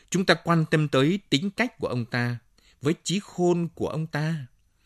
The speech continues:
Và tôi có thể hoàn toàn tự tin nói với hai người rằng tôi phát hiện ra ông ta đần độn, ngu ngốc đến mức hai người hãy tin chắc là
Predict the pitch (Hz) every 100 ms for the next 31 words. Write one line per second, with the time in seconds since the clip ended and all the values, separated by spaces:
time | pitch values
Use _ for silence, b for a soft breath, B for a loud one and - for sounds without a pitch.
0 | b b b 117 - 175 190 214 104 98
1 | 120 110 104 107 107 98 131 107 - 165
2 | 165 156 139 160 208 180 165 139 110 90
3 | 82 95 90 85 82 b b b b b
4 | b b 139 135 185 208 120 80 - 123
5 | 123 - 131 131 127 123 - - 147 123
6 | 117 113 117 - 117 113 143 202 190 185
7 | 226 143 147 175 233 - b b b b
8 | - 202 196 175 127 113 - 190 180 170
9 | 233 _ 117 101 98 92 87